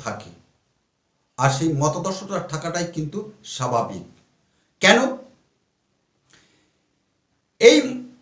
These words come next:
জিনিসগুলি, এই মতাদর্শগুলি এই আদর্শের ওপর ভিত্তি করে গড়ে ওঠে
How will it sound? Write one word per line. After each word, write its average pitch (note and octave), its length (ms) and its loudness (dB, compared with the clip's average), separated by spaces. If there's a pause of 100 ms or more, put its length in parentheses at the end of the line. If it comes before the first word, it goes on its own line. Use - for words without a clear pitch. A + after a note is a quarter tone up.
(200)
জিনিসগুলি, A#3+ 560 6 (460)
এই B3 220 4
মতাদর্শগুলি B3+ 880 4 (1800)
এই G#3+ 160 6 (240)
আদর্শের G3 440 6
ওপর B3+ 220 6 (120)
ভিত্তি G3+ 280 -2 (120)
করে B3+ 180 8 (1000)
গড়ে G#3 220 6
ওঠে F3 340 -2